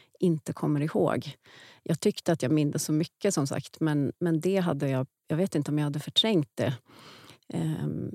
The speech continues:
när min pappa då kom till min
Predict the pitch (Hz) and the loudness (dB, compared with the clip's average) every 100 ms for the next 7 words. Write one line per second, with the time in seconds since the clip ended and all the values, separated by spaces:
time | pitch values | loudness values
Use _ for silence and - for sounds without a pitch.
0 | - 170 160 151 147 143 151 - - 147 | -6 -2 0 2 0 0 -2 -4 -6 -6
1 | - 175 156 143 127 - - 160 143 131 | -4 0 2 0 -2 -6 -8 -4 -2 -2
2 | 110 - - 165 160 139 139 127 | -4 -6 -6 -4 -2 -2 -4 -4